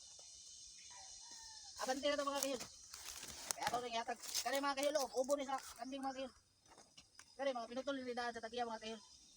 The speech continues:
Ang kami, mga po may dugang yung nani.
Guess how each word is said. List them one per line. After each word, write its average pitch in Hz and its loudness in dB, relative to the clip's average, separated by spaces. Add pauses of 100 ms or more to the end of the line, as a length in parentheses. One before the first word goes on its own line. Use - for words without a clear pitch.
(920)
Ang 220 0 (240)
kami, 240 2
mga 226 2
po 247 -2
may 240 -2 (400)
dugang 226 4
yung 220 0
nani. 226 0